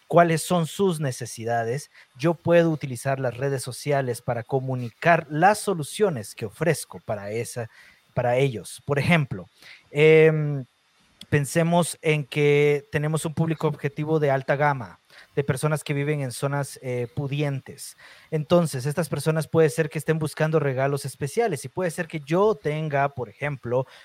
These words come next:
una serie de postres, em, que son muy, que tienen mucho detalle, que tienen productos de calidad, que son innovadores, que son únicos. Incluso podríamos poner de ejemplo, em, pasteles impresos,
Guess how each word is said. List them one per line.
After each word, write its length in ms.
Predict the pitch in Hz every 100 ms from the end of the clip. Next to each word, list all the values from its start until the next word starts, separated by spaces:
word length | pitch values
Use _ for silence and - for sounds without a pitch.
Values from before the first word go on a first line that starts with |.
| _ _ 156
una 420 | 151 151 156 139
serie 280 | - 156 151
de 100 | 135
postres, 960 | 165 160 - - 123 127 - - - _ _ _
em, 800 | 120 117 113 113 110 110 110 107 - - _ _
que 100 | -
son 380 | 131 147 143 131 - - _ _
muy, 480 | 120 143 180 196 180
que 200 | - 147
tienen 280 | 147 151 151
mucho 240 | 151 147
detalle, 720 | 120 - 170 165 156 151 151
que 100 | -
tienen 300 | 123 127 127
productos 440 | 123 120 117 - 113
de 100 | 117
calidad, 680 | 123 120 127 151 160 160 156
que 120 | 120
son 240 | - 123
innovadores, 720 | 127 127 123 127 127 165 156 143
que 120 | 113
son 220 | 113 113
únicos. 600 | 156 175 156 - 139 -
Incluso 380 | 117 135 143 139
podríamos 600 | 127 117 127 131 127 - - - -
poner 300 | 127 135 135
de 80 |
ejemplo, 600 | 131 139 135 - 143 143 - - _ -
em, 840 | 127 135 131 131 131 127 127 123 -
pasteles 680 | 131 - - 143 143 135 -
impresos, 960 | 143 127 - 165 156 120 120 - -